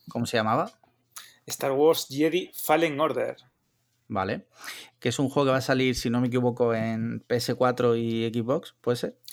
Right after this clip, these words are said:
Speaker 2: Exactamente, sale en P S cuatro, sale en One y también sale en P C el quince de noviembre, es decir, en un, en unos pocos meses lo tenemos ya.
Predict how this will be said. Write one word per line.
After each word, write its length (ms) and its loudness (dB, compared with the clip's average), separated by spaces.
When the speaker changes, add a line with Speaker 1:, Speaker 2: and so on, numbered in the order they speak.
Speaker 2:
Exactamente, 340 -4
sale 160 -4
en 100 -6
P 60 0
S 180 -4
cuatro, 480 4
sale 360 -2
en 180 -8
One 360 4
y 120 -8
también 220 -2
sale 180 0
en 100 -4
P 80 -2
C 320 2
el 220 -2
quince 340 -2
de 100 4
noviembre, 400 0
es 60 -6
decir, 340 -2
en 220 -2
un, 380 -6
en 100 -2
unos 140 4
pocos 260 0
meses 300 -4
lo 100 -2
tenemos 260 -2
ya. 180 -6